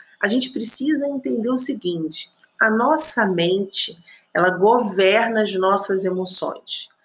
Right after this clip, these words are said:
E as emoções governam os nossos comportamentos. E são esses comportamentos que geram os resultados que a gente tem. Então, a gente sempre vai ter resultado. A questão é: o que você anda pensando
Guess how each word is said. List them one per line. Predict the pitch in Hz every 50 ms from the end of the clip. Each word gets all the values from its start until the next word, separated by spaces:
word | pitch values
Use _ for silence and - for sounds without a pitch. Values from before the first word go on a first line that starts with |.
| _ _ _ _ - _ _ -
E | 226 269
as | 311 330 311 -
emoções | 294 254 220 202 185 - - - 208 208 220 214 202 185 - - -
governam | 170 175 214 220 208 180 170 165 190 196 208 226 233 220 214 202 190
os | 185 180 180
nossos | 190 196 202 214 226 208 - 214 - - - - _ _
comportamentos. | - 277 294 311 311 311 - - 277 - - - 277 269 240 214 196 196 190 190 190 - - - - - - - - - - - - -
E | 254
são | 254 - - 311 285 269 262
esses | 269 311 392 392 - - - -
comportamentos | - - 269 254 254 240 233 233 - - 208 180 170 175 185 202 220 226 226 - - - 165 - - - - - _ -
que | - 269 262
geram | 220 220 240 226 233 240 240 240 240
os | 208
resultados | 226 233 226 233 226 - 214 208 208 208 -
que | - 214
a | 202
gente | 196 208 208 - - -
tem. | 185 165 151 160 170 170 _ _ _ _ _ _ _ _ _
Então, | - 277
a | 294
gente | 277 294 277 - -
sempre | - - 285 285 277 277 277 269
vai | 247 262 254
ter | 254 247 233
resultado. | 240 240 233 247 233 - - 190 175 165 160 160 170
A | 170
questão | 170 - 220 214 - - - 269 269 269 262 220
é: | 180 160 151 156 - _ _ _ _ _ _
o | -
que | - 285
você | 330 370 - - - 311
anda | 294 285 285 277 269 262
pensando | 269 - 247 240 233 220 214 - - - - - 196 185 190 190 190 190 185 185 190 190 190